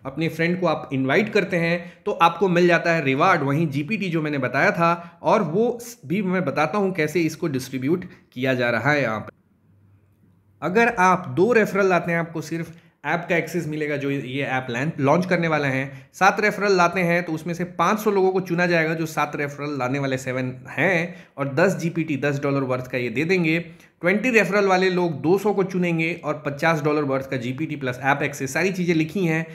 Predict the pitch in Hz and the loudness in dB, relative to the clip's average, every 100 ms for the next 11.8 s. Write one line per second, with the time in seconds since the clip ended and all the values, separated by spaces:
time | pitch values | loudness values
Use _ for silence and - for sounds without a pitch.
0 | - 151 185 185 - 196 226 226 196 180 | -8 -2 0 0 4 6 6 2 2 2
1 | 185 185 135 135 139 175 165 131 110 - | 2 2 4 2 2 0 0 0 -2 -8
2 | - - 190 220 208 202 240 226 220 190 | -14 -6 -2 0 0 -2 0 -2 0 2
3 | 208 226 214 220 202 196 196 190 175 165 | 4 2 2 0 0 -2 -2 0 2 2
4 | 170 - 151 170 - 131 139 143 156 123 | 0 0 0 0 0 -2 -2 -2 -2 0
5 | 123 147 123 117 117 156 120 117 - 139 | 0 -2 -4 -6 -4 -4 -4 -4 -4 -4
6 | 113 127 147 135 107 - - - 135 165 | -2 0 0 0 -2 -8 -20 -10 -2 0
7 | 165 165 165 143 156 143 - - - 143 | 2 2 2 2 0 -4 -14 -20 -8 -6
8 | 143 135 131 156 151 143 147 147 - 139 | -2 -2 0 -2 -2 -2 -2 -4 -6 -6
9 | - 131 131 131 123 120 131 - - 139 | -4 -2 0 0 0 -4 -8 -12 -8 -4
10 | 151 175 165 151 165 160 156 156 156 135 | 0 2 4 4 4 2 0 -2 -4 -4
11 | 139 135 135 190 175 165 143 | -4 -2 0 2 2 2 2